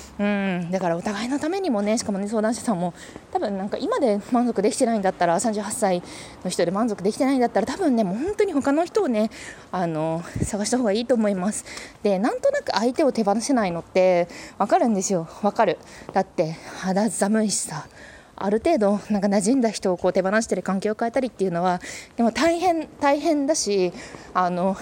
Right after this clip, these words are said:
あ、これでいいのかなって思うこともあるかもしれないんですけど、でも私は、その自分が満足していない状態なのに、交際をだらだら続けて彼氏の文句を言い続けるっていうのは、なんか恋愛貧乏症だと思うんですよ。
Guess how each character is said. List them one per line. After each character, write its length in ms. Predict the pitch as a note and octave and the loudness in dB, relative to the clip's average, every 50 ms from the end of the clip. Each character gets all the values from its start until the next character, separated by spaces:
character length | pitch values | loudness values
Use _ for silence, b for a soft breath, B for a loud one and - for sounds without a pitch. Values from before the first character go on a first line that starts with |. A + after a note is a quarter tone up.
| - - | -8 -8
あ、 140 | A#3 A3+ - | -8 -8 -4
こ 100 | - A#3+ | -2 2
れ 60 | B3 | 2
で 100 | A3+ B3 | 4 4
い 20 | C4+ | 4
い 40 | C#4 | 2
の 120 | D#4+ C#4+ | 2 0
か 80 | C4+ A#3+ | 0 0
な 140 | B3 B3 | 0 0
っ 20 | A#3+ | 0
て 80 | - | 0
思 100 | F#3+ A3+ | 0 0
う 40 | C4 | 0
こ 80 | - A#3 | 0 -2
と 80 | G3+ | -4
も 100 | F#3 F3 | -2 -2
あ 40 | G3+ | -4
る 60 | A#3+ | -4
か 80 | A#3+ - | -4 -4
も 80 | F3 F3+ | -4 -4
し 100 | - F3+ | -4 -4
れ 60 | F#3 | -4
な 80 | G3 | -2
い 60 | G#3 G3+ | -2 -4
ん 20 | |
で 60 | F#3 | -4
す 80 | - - | -4 -4
け 100 | G3 E3+ | 0 2
ど、 220 | F3+ F3+ F3 E3 B B B B B B B B - - - - - - - - - | 4 4 4 2 B B B B B B B B -20 -20 -20 -20 -20 -20 -18 -4 0
で 60 | A#3+ | 2
も 100 | A3+ A#3 | 2 4
私 320 | G#3+ G3 A#3 B3 - C4 B3+ | 4 2 2 2 2 4 4
は、 240 | C4 C4+ C4+ B3 B B B B B B | 4 4 2 2 B B B B B B
そ 100 | - A3+ | -2 0
の 80 | G#3+ G#3+ | 0 2
自 140 | F#3 A#3 | 2 2
分 120 | A3+ F#4+ G#4+ | 2 2 2
が 100 | A4 G4+ | 2 0
満 120 | F4+ F#4+ C5 B4 | 2 2 2 2
足 180 | E4+ - - B3 | 2 2 2 0
し 80 | - | 2
て 160 | - - A3+ A3+ | 2 2 2 2
い 40 | |
な 120 | A#3 A#3 A#3 | 4 4 2
い 40 | A#3+ | 4
状 160 | G#3+ A#3 A3+ | 4 2 2
態 220 | - - B3 B3 B3 | 4 2 2 4 2
な 80 | C4+ | 2
の 80 | B3+ A3 | 2 0
に、 260 | G3+ G#3 G#3+ G#3+ G3 | 0 2 2 0 0
交 200 | - - A#3+ C4 | 0 0 0 0
際 160 | - D4+ D#4+ | 2 2 2
を 40 | B3+ | 4
だ 120 | F#3 B3+ | 4 4
ら 60 | C#4 C4+ | 2 4
だ 100 | - G#3 | 2 2
ら 60 | F#3+ | 2
続 160 | - G3 F#3+ | 2 0 0
け 80 | F#3+ B3 | 0 2
て 80 | G#3 - | 0 2
彼 200 | - - A#3 A#3 | 2 2 2 2
氏 80 | A#3 | 2
の 80 | G#3 F3+ | 2 2
文 160 | G#3 A#3 A#3+ | 2 2 2
句 100 | - F#3 | 2 2
を 20 | |
言 40 | F3 | 2
い 20 | F3+ | 2
続 140 | A3 A3 A3+ A3+ | 2 0 2 2
け 100 | B3+ A3+ | 2 2
る 60 | A3 | 2
っ 40 | F3 | 2
て 160 | - - E3+ | 0 0 0
い 260 | F3 G3 G3+ G#3 G#3 | 2 2 2 4 2
う 80 | G#3 G#3 B B B B B B - | 2 0 B B B B B B 0
の 140 | F#3 E3+ E3 | 0 2 4
は、 240 | F#3+ G#3 G3+ G#3 | 4 4 4 2
な 80 | G3 F#3 | 2 2
ん 20 | |
か 60 | E3+ G3 | 2 4
恋 240 | A#3 B3+ D4 F#4 | 4 4 4 4
愛 120 | F4+ F4 E4 | 4 4 4
貧 200 | D4 D4 D#4 C#4+ | 4 4 4 4
乏 160 | C#4 D#4 D4 | 4 2 2
症 160 | - D4 C4+ | 2 2 2
だ 100 | C4 C4+ | 2 2
と 80 | C4 G3 | 2 2
思 80 | F#3+ | 0
う 40 | F#3+ | 0
ん 20 | E3 | 0
で 60 | E3 | 0
す 100 | - E3+ | 0 0
よ。 100 | C#3+ | 0